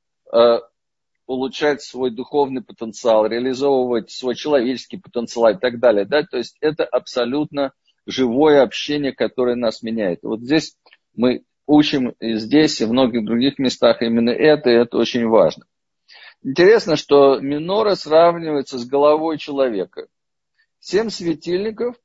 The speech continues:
это семь органов человека, о, да? Это два глаза, два уха, это нос с двумя ноздрями и рот.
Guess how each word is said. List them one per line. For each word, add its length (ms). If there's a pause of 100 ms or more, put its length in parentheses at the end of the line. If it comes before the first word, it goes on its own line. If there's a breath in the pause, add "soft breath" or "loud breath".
(400)
это 260
семь 460
органов 540
человека, 840 (260)
о, 140
да? 340
Это 280
два 320
глаза, 560 (760)
два 340
уха, 540 (420)
это 220
нос 400
с 180
двумя 300
ноздрями 640
и 160
рот. 300